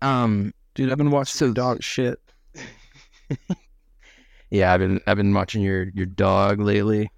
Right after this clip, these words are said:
Speaker 1: You're gonna
Speaker 2: Also,
Speaker 1: have to look out
Speaker 2: you can't
Speaker 1: for your
Speaker 2: chop
Speaker 1: girl.
Speaker 2: onions worth a fuck. You should just stop cooking.
Speaker 1: <laughs> Yo, your form is off.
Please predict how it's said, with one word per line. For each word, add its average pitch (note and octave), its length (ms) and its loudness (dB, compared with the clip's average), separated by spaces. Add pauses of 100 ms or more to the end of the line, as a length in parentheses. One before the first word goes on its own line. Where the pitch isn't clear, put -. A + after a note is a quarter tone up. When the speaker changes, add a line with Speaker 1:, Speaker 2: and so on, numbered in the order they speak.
Speaker 1:
You're A2 240 -2
gonna B2 60 2
Speaker 2:
Also, C3 60 2
Speaker 1:
have C3 120 0
to A#2 80 -2
look G#2+ 140 0
out G#2 200 -2
Speaker 2:
you B3+ 60 6
can't G3 120 -2
Speaker 1:
for A3 80 2
your G3 80 6
Speaker 2:
chop - 80 -2
Speaker 1:
girl. C#3 80 -2
Speaker 2:
onions E3+ 260 2
worth D3 160 -4
a - 40 -16
fuck. - 400 -10 (140)
You D3+ 80 -4
should E3+ 160 -4
just E3 160 -2
stop - 260 0
cooking. - 260 -2 (640)
Speaker 1:
<laughs> - 520 -14
Yo, A2+ 200 2
your G#2 200 2
form G#2+ 360 2
is F#2 240 -2
off. F2 420 2